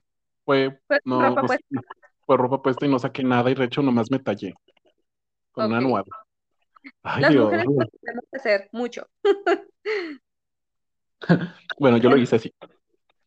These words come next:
Speaker 2: <laughs>
Speaker 1: Me, me inspiré, me inspiré en una película que salió en C siete, <laughs> de esas que salían a las
Speaker 2: Ok.
Speaker 1: doce de la noche. <laughs> Este, ahí me inspiré para hacer eso. Oh, y me gusta
Speaker 2: Sí,
Speaker 1: mucho, a mí me gusta,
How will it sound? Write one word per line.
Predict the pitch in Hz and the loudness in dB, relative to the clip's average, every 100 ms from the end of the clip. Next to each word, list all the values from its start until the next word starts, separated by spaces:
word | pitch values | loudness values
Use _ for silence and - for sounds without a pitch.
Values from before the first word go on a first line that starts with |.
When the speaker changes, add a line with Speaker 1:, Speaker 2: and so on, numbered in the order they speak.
| - - | -14 -6
Speaker 2:
<laughs> | 285 - 302 - 226 170 165 | -2 0 2 2 0 0 0
Speaker 1:
Me, | 175 165 | 2 6
me | 180 | 4
inspiré, | 170 180 185 190 | 8 6 6 6
me | 180 | 2
inspiré | 175 180 | 6 4
en | 196 | 6
una | 226 | 4
película | 214 151 156 185 190 214 | 4 2 2 2 2 0
que | 165 | -2
salió | 143 131 | -2 0
en | 135 | 0
C | 139 165 | -2 -6
siete, | - 165 165 160 170 302 | -4 -2 -2 -2 -6 -6
<laughs> | - - - - - | -6 -4 -4 -6 -2
de | 143 | 0
esas | 160 | -2
que | 175 | 0
salían | 151 139 147 | 4 4 6
a | |
las | 151 | 4
Speaker 2:
Ok. | 135 | 4
Speaker 1:
doce | 131 - | 2 0
de | 165 | 4
la | 151 139 | 4 4
noche. | 143 139 233 - - - - - 440 - | 2 2 -6 -8 -20 -20 -20 -16 -14 -10
<laughs> | - | 0
Este, | 440 - - 381 | 2 2 -2 0
ahí | 139 139 | 0 0
me | |
inspiré | 160 - 123 113 _ 180 175 _ _ _ _ | -4 -2 -2 -4 _ -14 -14 _ _ _ _
para | 139 123 | -4 -4
hacer | 113 120 | -2 -2
eso. | 110 - 127 _ - - - - - - | -2 -8 -20 _ -20 -20 -20 -20 -18 -4
Oh, | 151 | -2
y | 160 147 | 2 4
me | 143 | 4
gusta | 143 151 | 4 4
Speaker 2:
Sí, | |
Speaker 1:
mucho, | 147 156 - 123 | 4 2 0 0
a | |
mí | - | 2
me | 139 | 2
gusta, | 135 | 2